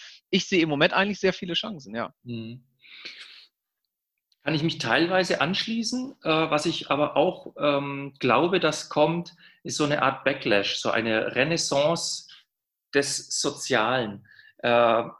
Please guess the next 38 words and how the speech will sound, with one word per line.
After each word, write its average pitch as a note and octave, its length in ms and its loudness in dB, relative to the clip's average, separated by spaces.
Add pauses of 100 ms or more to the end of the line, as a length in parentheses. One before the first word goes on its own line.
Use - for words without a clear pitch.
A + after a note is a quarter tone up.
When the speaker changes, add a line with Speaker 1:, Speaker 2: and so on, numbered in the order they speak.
(480)
Speaker 2:
ich E3+ 160 -10
find's D#3+ 240 0
gut, F#3+ 180 -4
dass F3 160 2
man D#3+ 120 4
jetzt D#3 180 0
mal C#3+ 540 2
tatsächlich D#3 460 -2
zur C#3 120 0
Digitalisierung C#3+ 640 0
auch - 160 -4
gezwungen A3+ 720 -2 (100)
wird. D#3 420 2 (380)
Äh, C3 200 2
andererseits D3+ 640 2
zum C#3+ 80 -6
Beispiel C3+ 340 2
arbeite B2+ 300 2
ich - 160 -2
jetzt F#3+ 200 0
mit E3+ 160 0
Formaten, C#3+ 680 -2
wo C#3+ 100 0
ich C#3 160 -4
sag, - 200 -2
die - 120 -6
kannst C#3+ 320 -6
du D3 40 -8
schlecht D3 340 -4
digitalisieren, C#3 920 0 (260)
weil B2+ 160 4
es C3+ 140 -4
zum C#3+ 80 -2
Beispiel D#3 220 0
um C#3+ 80 -2
Gruppendynamiken A2+ 920 0
geht, G2+ 320 -4 (220)
wo, A#2+ 320 -4